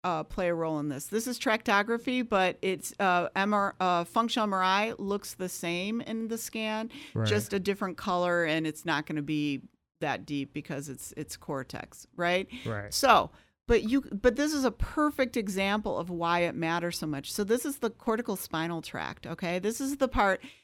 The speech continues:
Speaker 1: if you wanna l-,
Speaker 2: And when you
Speaker 1: move
Speaker 2: say
Speaker 1: anything,
Speaker 2: Right.
Speaker 1: right? You wanna move anything, this is the white matter that lets you move it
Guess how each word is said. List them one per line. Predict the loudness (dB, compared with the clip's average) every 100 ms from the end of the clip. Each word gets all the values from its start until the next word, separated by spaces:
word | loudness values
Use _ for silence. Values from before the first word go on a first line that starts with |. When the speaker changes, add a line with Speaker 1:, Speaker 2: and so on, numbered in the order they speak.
| _
Speaker 1:
if | -4 0
you | 4
wanna | 6 6
l-, | 2 -2 0
Speaker 2:
And | 6
when | 8
you | 8
Speaker 1:
move |
Speaker 2:
say | 8 8
Speaker 1:
anything, | 8 8 6 4 -2 -2 -6 2
Speaker 2:
Right. | 6 6 6 0 -10 _ _
Speaker 1:
right? | 4 6 6
You | 4
wanna | 6 6
move | 4 2 2 4
anything, | 4 4 2 0 2
this | 2 2
is | -2 0
the | -2
white | 2 2 2 2
matter | 2 2 2
that | 0 -2 -2
lets | -2 -2 -6
you | -6
move | -4 -4
it | -4